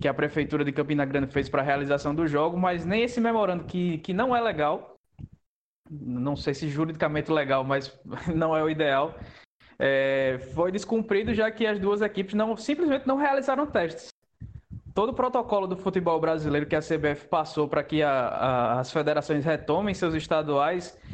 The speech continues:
é, prevê a realização de testes antes dos jogos e uma testagem cons-, constante das delegações.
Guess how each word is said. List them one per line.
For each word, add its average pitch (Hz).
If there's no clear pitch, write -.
é, 135
prevê 180
a 220
realização 190
de 185
testes 185
antes 180
dos 170
jogos 160
e 160
uma 165
testagem 170
cons-, 190
constante 208
das 190
delegações. 196